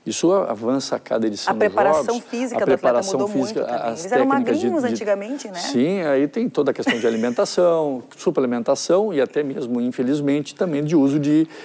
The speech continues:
Speaker 1: substâncias que são proibidas. Ah, mas tem outros elementos aí importantes também, a-, além das questões de treinamento,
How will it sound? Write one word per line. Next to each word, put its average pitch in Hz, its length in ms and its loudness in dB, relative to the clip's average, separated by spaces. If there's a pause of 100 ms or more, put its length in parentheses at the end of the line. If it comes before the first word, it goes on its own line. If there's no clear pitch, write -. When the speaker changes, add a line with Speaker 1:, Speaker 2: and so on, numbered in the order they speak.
Speaker 1:
substâncias 135 720 0
que - 80 -8
são 127 200 -2
proibidas. 151 600 2 (380)
Ah, 120 400 4 (300)
mas 143 220 0
tem 170 140 0
outros 156 300 0
elementos 135 520 0
aí 139 160 0
importantes 170 600 -4
também, 131 500 -2
a-, 113 220 0
além 113 180 0
das 113 160 0
questões 117 320 -4
de 104 80 -4
treinamento, 120 680 -2